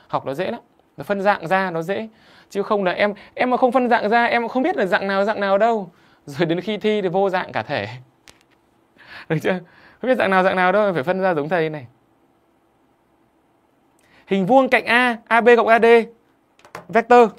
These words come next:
cộng lại ra cái gì? À, có phải là một cái quy tắc tổng, tổng hợp mới không?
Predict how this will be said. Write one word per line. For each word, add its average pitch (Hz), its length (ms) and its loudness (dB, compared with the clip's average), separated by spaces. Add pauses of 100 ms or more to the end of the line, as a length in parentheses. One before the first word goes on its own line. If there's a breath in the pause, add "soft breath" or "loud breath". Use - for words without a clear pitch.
(120)
cộng 180 140 -2
lại 180 180 -2
ra 202 120 2
cái 214 120 -4
gì? 170 180 -6 (880 soft breath)
À, 147 480 2
có 170 80 0
phải 180 140 0
là 127 80 0
một 143 140 -2
cái 160 140 -4
quy 208 140 0
tắc 240 220 -2
tổng, 117 360 -4
tổng 135 160 -2
hợp 143 180 -2
mới 147 240 -2
không? 196 260 -2